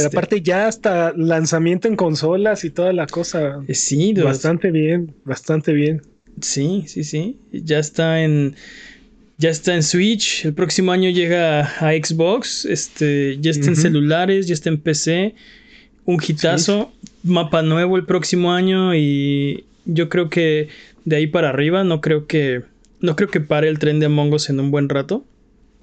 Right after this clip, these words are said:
Speaker 2: Espero que no, porque aparte creo que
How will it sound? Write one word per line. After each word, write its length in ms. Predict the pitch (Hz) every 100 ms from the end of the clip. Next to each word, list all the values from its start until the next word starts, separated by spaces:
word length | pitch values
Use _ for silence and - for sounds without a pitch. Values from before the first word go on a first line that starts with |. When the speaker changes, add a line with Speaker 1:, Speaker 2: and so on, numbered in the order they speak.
| _ _ - - - - -
Speaker 2:
Espero 360 | 185 139 190 196
que 100 | 160
no, 220 | 139 147
porque 200 | 147 135 139
aparte 540 | 156 151 175 151 135
creo 200 | - 160
que 400 | 165 175 139 135